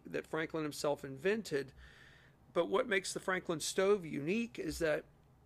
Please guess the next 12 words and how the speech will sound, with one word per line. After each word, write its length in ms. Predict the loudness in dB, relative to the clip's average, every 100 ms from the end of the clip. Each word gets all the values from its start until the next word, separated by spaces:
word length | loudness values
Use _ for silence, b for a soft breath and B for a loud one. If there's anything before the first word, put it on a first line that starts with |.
| -20 -6
it 160 | -4 -2
was 360 | -2 -2 -10 0
a, 220 | 2 2 0
um, 400 | 0 0 -4 -6
a 80 | -4
metal-lined 840 | 0 0 2 2 4 2 0 -2 -6
fireplace 1080 | 0 4 6 4 0 -4 -4 -4 -6 -8 -10 -4
which 300 | -4 -4 0
had 380 | 2 2 -2 -6
a 60 | -4
metal 380 | 0 0 0
panel 580 | -4 -2 -2 0 -2 -4